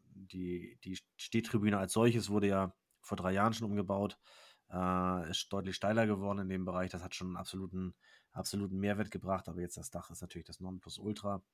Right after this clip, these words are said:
für, für dieses, äh, Stadion. Aber auf der anderen Seite zweitausendachthundert Rostocker, äh, die auch mal richtig, äh, Remi-Demi gemacht haben, im positiven Sinne. Ähm,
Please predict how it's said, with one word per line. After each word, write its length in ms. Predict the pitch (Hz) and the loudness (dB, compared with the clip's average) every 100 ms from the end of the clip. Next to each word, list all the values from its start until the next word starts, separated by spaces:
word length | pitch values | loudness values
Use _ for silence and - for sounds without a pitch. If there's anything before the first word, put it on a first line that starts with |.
| _ _ _ | _ _ _
für, 420 | - 95 87 87 92 | -8 -6 -6 -8 -10
für 180 | - 90 | -8 -6
dieses, 440 | 90 87 - - | -6 -8 -10 -10
äh, 140 | - | -12
Stadion. 720 | 90 - 95 101 101 95 92 _ - - - - | -8 -2 0 2 0 -2 -4 _ -20 -20 -20 -2
Aber 380 | 110 117 123 123 | 12 12 12 12
auf 100 | 113 | 12
der 100 | 120 | 6
anderen 180 | 113 113 | 6 6
Seite 240 | 113 110 | 6 6
zweitausendachthundert 840 | - 113 107 107 104 107 - 104 90 | 4 2 4 2 2 -4 -2 -2 0
Rostocker, 600 | 107 - 110 110 107 - _ _ _ _ _ _ _ _ _ _ - - | -2 0 2 2 2 -2 _ _ _ _ _ _ _ _ _ _ -20 -10
äh, 460 | 107 95 98 95 95 | -2 0 2 0 0
die 140 | 90 | -2
auch 140 | 90 90 | -4 -2
mal 100 | 95 | 0
richtig, 460 | 95 - 90 - _ _ _ _ | 0 -2 -6 -8 _ _ _ _
äh, 100 | - | -2
Remi-Demi 760 | 101 95 - 101 107 104 110 117 | 0 0 -2 2 4 6 6 6
gemacht 340 | 110 107 101 | 6 4 2
haben, 400 | 107 104 104 104 - | 4 4 2 -2 -4
im 120 | 92 | -4
positiven 520 | - 117 113 113 107 101 | 2 4 4 2 0 2
Sinne. 320 | 104 104 104 _ - - _ | 2 0 0 _ -20 -20 _
Ähm, 760 | 90 92 92 90 92 90 87 | -2 2 2 2 0 -2 -6